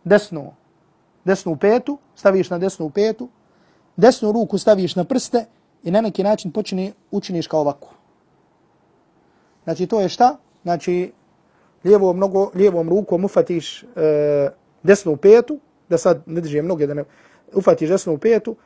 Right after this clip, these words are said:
desnom rukom staviš na vrh prstiju i potereš ovako, znači, donji, znači, desnom rukom prema,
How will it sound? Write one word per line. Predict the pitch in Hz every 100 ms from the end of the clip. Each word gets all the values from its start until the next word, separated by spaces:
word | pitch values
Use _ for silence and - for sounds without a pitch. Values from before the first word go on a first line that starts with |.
| _ -
desnom | 196 196 175
rukom | 190 196 170
staviš | 165 196 175 180
na |
vrh | 190 139
prstiju | 226 208 - 226 233 - _
i | 160
potereš | 196 190 170 165 165
ovako, | 165 160
znači, | 160 147 151
donji, | 170 233 247 262 302 311 _ _ _ _ _
znači, | 180 170 190
desnom | 202 208 180 175
rukom | 185 208 180 180 180 _
prema, | 214 208 165